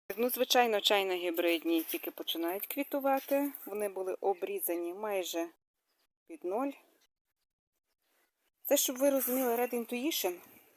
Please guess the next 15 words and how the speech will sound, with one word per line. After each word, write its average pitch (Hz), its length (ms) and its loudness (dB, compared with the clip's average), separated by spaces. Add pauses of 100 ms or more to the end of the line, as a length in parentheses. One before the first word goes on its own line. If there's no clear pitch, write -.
тільки 247 220 -6
де 240 140 0
вона 220 180 -2
свої 226 280 2
полосочки 233 560 -6
подівала 165 480 -2
цього 160 280 -8
року, 160 260 -10
не 185 180 -8
знаю. 156 420 -8 (580)
Вона 233 140 -2
вже 190 120 -4
не 180 120 -8
перший 170 440 -4
рік. 202 300 -12